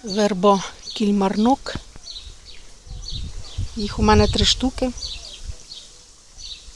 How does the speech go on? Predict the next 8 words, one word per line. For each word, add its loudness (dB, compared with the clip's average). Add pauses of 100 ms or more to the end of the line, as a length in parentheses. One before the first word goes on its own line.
(1000)
То -2
вже 10
опускаються 6
донизу. 6 (680)
Вони 8
зразу 8
вверх 8 (600)
росли, 6